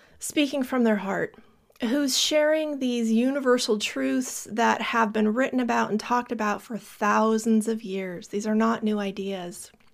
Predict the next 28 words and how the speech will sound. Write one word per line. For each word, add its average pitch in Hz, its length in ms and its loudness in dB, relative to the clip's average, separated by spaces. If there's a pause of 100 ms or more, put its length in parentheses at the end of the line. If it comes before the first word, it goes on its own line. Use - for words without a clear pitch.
(760)
It 233 80 0
might 240 180 4
be 277 120 -6
the 311 80 -4
first 247 320 0
time 240 200 0
you've 220 160 4
heard 196 240 -4
it, 294 280 2 (560)
but 233 140 4
when 240 140 6
you 247 120 2
hear 262 340 -4
it, - 240 0 (460)
you 254 140 4
nod 240 480 2 (100)
like, 196 200 -6
"Yes, 254 680 0
yes, 262 300 0
that's 226 260 -2
so 262 160 -2
true." 277 400 -6
How 247 180 -4
do 254 80 -2
you 254 80 0
know 226 200 0
it's 226 220 -6
true? 247 540 -8